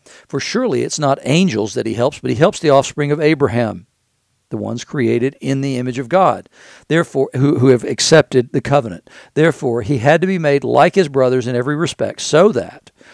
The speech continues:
he might become a merciful and faithful high priest in the service of God to make propitiation for the sins of the people." Now, does that mean that God didn't actually love us and didn't really care that much about us before that, that he wasn't merciful?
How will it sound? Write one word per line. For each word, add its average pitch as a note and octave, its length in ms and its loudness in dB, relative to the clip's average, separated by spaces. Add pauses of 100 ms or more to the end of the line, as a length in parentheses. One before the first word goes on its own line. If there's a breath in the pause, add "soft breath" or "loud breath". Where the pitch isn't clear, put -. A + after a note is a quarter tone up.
(160 loud breath)
he D3 140 -8
might C#3 200 -4
become B2+ 300 -6
a A2 60 -6
merciful A#2 840 -2
and G#2 160 -12
faithful - 540 -2
high B2 280 -6
priest B2+ 440 -10
in A#2 80 -16
the A#2 80 -12
service B2+ 400 -8
of A#2+ 100 -12
God G#2+ 340 -6 (320 loud breath)
to D#3 60 -12
make C#3 200 -6
propitiation B2+ 960 -2
for - 140 -14
the G#2+ 80 -8
sins A#2 320 -4
of A2 60 -8
the G#2 60 -12
people." C#3+ 320 -6 (240 loud breath)
Now, D3+ 120 2
does C#3+ 120 -6
that G3 180 0
mean D#3+ 200 -4
that C3+ 140 -10
God C3 300 0
didn't D#3 280 -6
actually D3 400 -4
love B2 220 0
us F3 180 -4
and A#2 100 -2
didn't B2+ 280 -2
really C3+ 240 -4
care C#3+ 260 -2
that C#3+ 160 -4
much C#3 180 -6
about A#2+ 280 -4
us D#3 100 -8
before F3+ 320 -6
that, F#3+ 180 -2
that B2+ 140 -2
he A2+ 40 -2
wasn't C3 340 -2
merciful? E3+ 580 -4